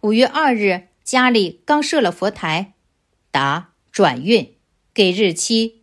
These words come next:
并不是都是坏的。问：结缘了五十张法师小房子，上香请菩萨帮忙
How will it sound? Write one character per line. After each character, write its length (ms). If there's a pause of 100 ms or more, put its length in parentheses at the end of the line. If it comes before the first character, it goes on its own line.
并 220
不 220
是 440
都 160
是 120
坏 340
的。 200 (1040)
问： 320 (260)
结 180
缘 180
了 100
五 120
十 160
张 260
法 260
师 140
小 200
房 280
子， 260 (400)
上 280
香 200
请 200
菩 140
萨 140
帮 240
忙 340